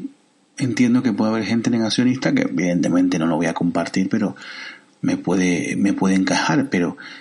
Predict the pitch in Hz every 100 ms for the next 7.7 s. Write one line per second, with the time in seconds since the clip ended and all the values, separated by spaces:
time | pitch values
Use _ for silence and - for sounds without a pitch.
0 | - - 113 127 143 131 104 107 - 143
1 | 123 98 85 90 87 76 69 - - -
2 | - - 98 92 98 - 131 101 92 143
3 | 139 101 90 - 110 117 120 120 117 110
4 | - 113 107 113 123 110 113 107 113 104
5 | - - - - 107 113 117 104 90 104
6 | 107 104 107 104 113 131 120 98 95 107
7 | 113 110 101 131 131 139 151